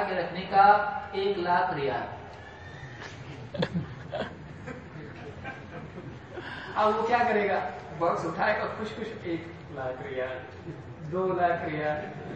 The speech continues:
اس کی جو تکلیف ہے بکسے اٹھانے کی، وہ تکلیف خوشی میں تبدیل ہو جائے گی۔ کیوں؟ اس کی نگاہ وزن پر نہیں ہے، جیب کے وزن پر ہے۔ کتنا ملنے والا ہے۔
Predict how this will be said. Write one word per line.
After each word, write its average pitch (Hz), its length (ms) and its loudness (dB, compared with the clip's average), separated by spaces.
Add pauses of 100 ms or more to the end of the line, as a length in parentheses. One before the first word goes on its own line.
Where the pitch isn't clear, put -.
(1000)
اس 240 200 -6
کی 349 100 2
جو 359 180 0
تکلیف 254 420 2
ہے 214 180 6
بکسے 185 280 0
اٹھانے 196 560 6
کی، 170 120 2 (760)
وہ 208 140 2
تکلیف 247 480 0
خوشی 214 300 -4
میں 247 140 -2
تبدیل 170 300 0
ہو 147 140 -2
جائے - 200 -6
گی۔ - 40 -12 (160)
کیوں؟ 240 200 6 (500)
اس 214 160 -4
کی 247 120 -4
نگاہ 247 400 8
وزن 254 320 6
پر 247 80 8
نہیں 247 400 4
ہے، - 220 -8 (320)
جیب 202 360 6
کے - 80 0
وزن 208 340 6
پر 165 60 -2
ہے۔ - 240 -6 (1500)
کتنا 202 320 2
ملنے 190 360 0
والا - 300 0
ہے۔ - 200 -10